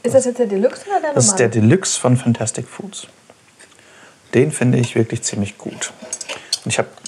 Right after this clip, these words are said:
Speaker 1: Schreib
Speaker 2: ganz
Speaker 1: mal
Speaker 2: vergessen,
Speaker 1: unsere
Speaker 2: mir
Speaker 1: Noten.
Speaker 2: Ketchup dazu zu packen. Ja, genau, schreib mal die Noten dazu. Der kommt in einer deutlich kompakteren Verpackung. Der ist auch, sag mal, eher von der Größensorte. Also da kann man auch einen großen Burger in einer großen,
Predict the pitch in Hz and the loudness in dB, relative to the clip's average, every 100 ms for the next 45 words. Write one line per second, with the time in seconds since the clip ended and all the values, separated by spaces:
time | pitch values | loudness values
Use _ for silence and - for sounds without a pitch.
0 | - - - - - - 135 151 135 - | -18 -16 -14 -12 -6 0 0 2 2 4
1 | 139 123 180 180 - 104 - - 120 - | 4 4 2 0 -2 -2 -2 -4 -6 -6
2 | 107 101 - 208 147 104 104 - 123 123 | -8 -4 2 2 4 2 2 2 4 6
3 | 120 - 98 - 101 - - - - _ | 4 2 -4 -2 -4 -6 -18 -20 -20 _
4 | 131 156 - 185 180 - 135 120 120 117 | 2 4 4 4 4 4 4 6 4 4
5 | 110 131 185 - - 117 110 - - - | 4 4 4 0 -2 0 2 0 -4 0
6 | 165 170 - 156 - 202 160 113 - - | 0 2 -2 -2 0 4 6 4 2 2
7 | 135 185 - - _ _ _ _ _ _ | 2 2 -4 -20 _ _ _ _ _ _
8 | - - - - - 117 117 127 131 139 | -20 -20 -20 -6 0 2 4 6 6 4
9 | 120 110 107 110 160 - 165 156 - 123 | 4 4 6 6 6 6 4 6 4 4
10 | 113 113 - 113 117 117 113 120 117 110 | 4 2 0 0 4 4 4 0 2 2
11 | 117 117 151 139 123 131 120 104 - 117 | 4 4 4 4 4 4 2 -2 2 2
12 | 120 107 | 4 2